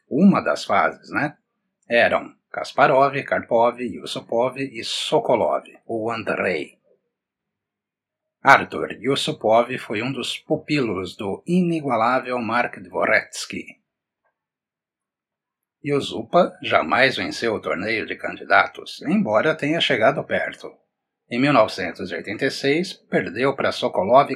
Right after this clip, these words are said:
quase na boca do gol. Sokolov depois seria derrotado por Karpov na fase seguinte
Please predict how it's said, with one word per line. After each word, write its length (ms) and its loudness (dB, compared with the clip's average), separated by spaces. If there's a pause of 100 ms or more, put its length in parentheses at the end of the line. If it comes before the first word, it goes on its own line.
(120)
quase 640 4
na 140 -2
boca 320 -6
do 160 -8
gol. 280 -16 (560)
Sokolov 600 4
depois 480 0
seria 340 -4
derrotado 640 -6
por 160 -12
Karpov 580 0
na 160 -2
fase 320 0
seguinte 720 0